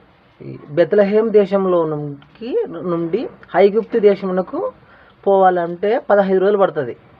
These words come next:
ఈ రోజు కూడా నడుచుకుంటూ పోతే అంతనే పడుతుందంట. కావాలంటే మీరు, ఆ, కనుక్కోండి. పోవడానికి పదహైదు రోజులు, రావడానికి పదహైదు రోజులు, మొత్తం ముప్పై రోజులు పడుతుంది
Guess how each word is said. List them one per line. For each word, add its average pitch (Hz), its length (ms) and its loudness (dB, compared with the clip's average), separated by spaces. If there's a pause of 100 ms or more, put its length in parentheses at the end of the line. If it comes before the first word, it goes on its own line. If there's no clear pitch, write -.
(720)
ఈ 185 80 2
రోజు 190 240 2
కూడా 196 320 4
నడుచుకుంటూ 175 360 -2
పోతే 185 180 0
అంతనే 170 260 0
పడుతుందంట. 147 440 -4
కావాలంటే 160 460 -2
మీరు, 151 320 -4 (640)
ఆ, 131 180 -10 (180)
కనుక్కోండి. 151 520 -2 (1120)
పోవడానికి 220 480 2
పదహైదు 202 340 0
రోజులు, 208 340 2
రావడానికి 196 440 2
పదహైదు 160 260 -4
రోజులు, 151 220 -4
మొత్తం 190 380 0
ముప్పై 202 280 0
రోజులు 160 200 2
పడుతుంది 131 380 -6